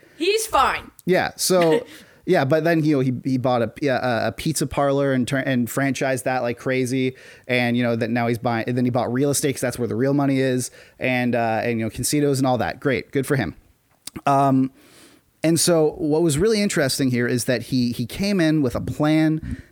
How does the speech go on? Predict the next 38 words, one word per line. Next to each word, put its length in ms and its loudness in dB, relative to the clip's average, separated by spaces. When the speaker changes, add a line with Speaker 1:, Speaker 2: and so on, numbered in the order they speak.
Speaker 2:
Uh, 380 0
he 120 -6
came 300 0
in 200 2
saying 340 0
that, 60 -2
you 80 0
know, 60 0
"We're 120 0
gonna 100 -2
keep 400 -4
it. 180 2
We're 120 2
gonna 120 0
keep 360 -4
the, 240 0
the 120 0
Coyotes 440 0
in 100 2
the 80 2
desert. 480 0
We're 80 -2
gonna 80 0
have 100 0
a 20 0
s-, 240 0
a 60 0
s-, 260 -2
you 160 2
know, 80 0
a, 20 -4
a, 680 -2
a, 40 -8
a 40 -10
s-, 260 -4
a 20 -2
sincere 600 2
plan." 540 -4